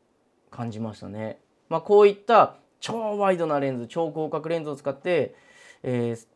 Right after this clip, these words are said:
撮影するっていうのが、あの、まあ、このラオワレンズ、私が今回使ったレンズではめちゃめちゃ楽しいところでしたね。はい。で、今まで、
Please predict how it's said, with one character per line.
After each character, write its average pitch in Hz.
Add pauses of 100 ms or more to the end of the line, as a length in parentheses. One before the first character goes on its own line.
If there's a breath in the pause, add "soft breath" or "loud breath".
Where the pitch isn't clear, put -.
(580)
撮 143
影 139
す 120
る 117
っ -
て 123 (340)
い 165
う 175
の 156
が、 202 (320)
あ 110
の、 98
ま 123
あ、 -
こ 123
の 120
ラ 139
オ 165
ワ 170
レ 175
ン 160
ズ、 127
私 131
が 131
今 139
回 107
使 -
っ 107
た 110
レ 113
ン 104
ズ 101
で 131
は 175
め 104
ち 117
ゃ -
め 110
ち 113
ゃ 104 (100)
楽 110
し 101
い -
と -
こ 151
ろ 123
で 95
し -
た -
ね。 113 (600 loud breath)
は 147
い。 113 (180)
で、 208
今 247
ま 330
で、 294